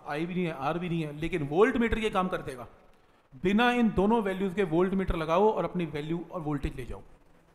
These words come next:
अब कैसे? voltmeter कैसे connect किया जाता है? In parallel। तो हम एक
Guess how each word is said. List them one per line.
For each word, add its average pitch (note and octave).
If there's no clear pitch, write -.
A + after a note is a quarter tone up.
अब B2
कैसे? -
voltmeter G3+
कैसे F#3+
connect F3
किया E3+
जाता D#3
है? F#3+
In F3
parallel। E3
तो F#3
हम G3+
एक A3+